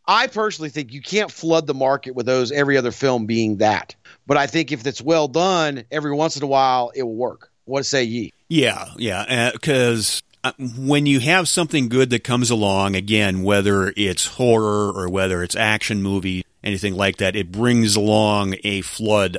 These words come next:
Speaker 2: of imitations, or at least stuff that
Speaker 1: Mm.
Speaker 2: was inspired. Even, even if it's well inspired and done well, it still kinda goes back to, well, we wouldn't have had Nightmare on Elm Street if it wasn't for Friday the Thirteenth or Halloween and like that. But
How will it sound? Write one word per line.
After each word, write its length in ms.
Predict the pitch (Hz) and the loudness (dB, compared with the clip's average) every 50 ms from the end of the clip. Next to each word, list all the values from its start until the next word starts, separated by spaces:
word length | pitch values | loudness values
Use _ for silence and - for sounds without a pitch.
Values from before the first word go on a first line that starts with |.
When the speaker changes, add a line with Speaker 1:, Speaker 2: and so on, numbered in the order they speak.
| - _ | -8 _
Speaker 2:
of 420 | - 98 90 90 87 85 87 - _ _ _ _ _ | -2 -2 0 0 -2 -4 -6 -12 _ _ _ _ _
imitations, 760 | - 113 104 92 - 135 120 107 92 - - - 107 - - - _ | -4 -4 -4 -2 -2 0 0 0 0 -2 -6 -8 -10 -12 -14 -14 _
or 200 | - 123 113 110 | -4 -2 -2 -2
at 60 | 117 | -2
least 200 | 123 123 120 - | -2 0 0 0
stuff 180 | - - 143 120 | 2 2 2 4
that 180 | 107 107 123 95 | 4 4 4 4
Speaker 1:
Mm. 40 | |
Speaker 2:
was 100 | 85 107 | 0 -2
inspired. 560 | 95 95 - - - 117 110 98 85 82 82 101 | -2 -2 -2 0 2 2 2 2 -2 -6 -6 -6
Even, 300 | 123 127 135 120 104 - _ _ _ _ _ _ _ - | -2 0 0 0 -2 -4 _ _ _ _ _ _ _ 4
even 260 | 147 160 160 165 156 | 4 4 4 4 0
if 180 | 147 139 - | 0 0 0
it's 240 | 131 127 117 - - | -2 -2 0 0 -4
well 360 | 110 110 117 127 143 156 147 | -4 0 4 4 4 4 4
inspired 720 | 123 113 104 - - - 104 98 95 92 90 87 87 80 - | 0 -4 -4 -6 -4 -4 -4 -4 -4 -4 -6 -8 -10 -12 -12
and 160 | - 101 101 | -8 -8 -4
done 320 | 90 110 117 127 127 120 107 | 0 0 0 2 0 0 -2
well, 380 | 98 95 90 87 85 80 76 _ _ _ _ _ _ | -2 -4 -4 -4 -6 -8 -10 _ _ _ _ _ _
it 120 | - 110 | -6 -6
still 260 | - - - 135 117 110 | -6 -2 0 0 -2 0
kinda 320 | - 139 120 110 107 107 | -2 -2 -2 -2 -2 -4
goes 260 | 95 113 107 107 101 | -2 -2 -2 -2 -2
back 380 | 92 101 110 107 107 110 - _ | -2 0 0 0 0 0 -2 _
to, 240 | - - 101 98 95 | -8 -8 -6 -6 -6
well, 340 | 98 101 101 98 92 92 - _ _ _ _ | -4 -4 -2 -2 -4 -6 -8 _ _ _ _
we 140 | - 107 101 | -4 -2 0
wouldn't 260 | 104 110 101 107 107 | 0 0 0 0 -2
have 120 | 101 90 | -4 -2
had 200 | 113 110 104 98 | -2 -2 -2 0
Nightmare 280 | 101 107 107 107 107 98 | 0 -2 -2 0 -2 -2
on 60 | 95 | 0
Elm 140 | 110 113 110 | 0 0 0
Street 320 | - - - 101 92 92 | -2 -4 -4 -6 -4 -4
if 120 | 98 95 - | -4 -2 -4
it 100 | 95 90 | -4 -2
wasn't 320 | 95 98 95 87 87 90 | -2 -2 -2 -2 -4 -4
for 180 | 90 92 92 90 | -4 -4 -4 -4
Friday 280 | - 117 101 95 92 | -2 -2 -2 0 -2
the 100 | 90 90 | -4 -6
Thirteenth 420 | - 107 98 87 - - 90 87 - | -4 -4 -6 -4 -4 -6 -4 -4 -4
or 80 | 90 | -4
Halloween 540 | 85 101 92 90 90 98 110 107 98 95 90 | -2 -2 -2 0 0 0 0 0 0 -2 -2
and 100 | 82 87 | -4 -6
like 180 | - 85 82 - | -8 -8 -6 -2
that. 280 | 113 117 95 85 - _ _ | -2 -2 -2 -2 -6 _ _
But 300 | - 92 98 92 92 82 | -6 -4 -2 -2 -2 -6